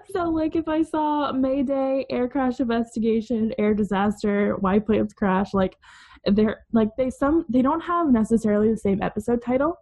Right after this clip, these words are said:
So, like, that kinda threw me off, but I could tell by, like, the description what flight it was, and I'm like, "Have I seen that already? I don't remember." And then, like, within three seconds of starting it, I'm like, "Yeah, I've seen it."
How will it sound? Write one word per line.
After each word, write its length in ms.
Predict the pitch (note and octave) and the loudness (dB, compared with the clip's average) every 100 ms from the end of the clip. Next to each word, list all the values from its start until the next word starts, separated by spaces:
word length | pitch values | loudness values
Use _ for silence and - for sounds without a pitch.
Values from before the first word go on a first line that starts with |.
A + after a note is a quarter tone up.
| - | -4
So, 120 | C4 | 0
like, 200 | A3+ G#3 | 2 0
that 180 | E3 F#3+ | 0 -2
kinda 240 | G#3+ G3+ | -2 0
threw 140 | F#3+ G3 | 2 2
me 100 | G3 | 2
off, 180 | F#3+ F3+ | -2 -2
but 80 | G#3+ | 0
I 100 | G3 | 0
could 180 | G3 G3 | 0 -2
tell 180 | F#3 F#3 | 0 0
by, 140 | G3 | 0
like, 260 | F#3+ - - - - - - | -2 -4 -8 -20 -20 -20 -2
the 60 | G#3 | 0
description 560 | G3+ - F#3 F#3 F3+ F#3+ | 0 0 0 2 2 2
what 180 | F#3 | 2
flight 200 | F#3+ F#3+ G3 | 0 0 2
it 60 | |
was, 220 | G3 F#3+ | 0 0
and 100 | G3 | 2
I'm 60 | F#3 | 2
like, 180 | F#3 G3+ | 2 -2
"Have 140 | - | -8
I 80 | G3 | -10
seen 300 | - C4+ C4+ | -4 -2 0
that 160 | D4 C#4+ | 0 0
already? 340 | C4+ C4+ C4+ | 2 2 0
I 60 | G3 | 0
don't 100 | F#3+ | 0
remember." 320 | F3+ E3+ - | 0 0 -2
And 240 | - G#3 G#3+ | 0 4 4
then, 100 | F#3+ | 4
like, 180 | F#3 | 2
within 320 | G3+ G3 F3+ F3 | 0 0 -2 -2
three 280 | G3+ F#3+ | 0 0
seconds 400 | F#3+ F3 F#3+ G3+ | 0 -2 0 0
of 120 | G3 F#3+ | 0 -2
starting 320 | F#3 E3 F3+ | -2 0 0
it, 40 | |
I'm 80 | E3+ | -2
like, 160 | - - | -4 -8
"Yeah, 140 | - | -8
I've 100 | - | -8
seen 240 | - G#3 G#3+ | -6 -6 -6
it." 160 | - | -8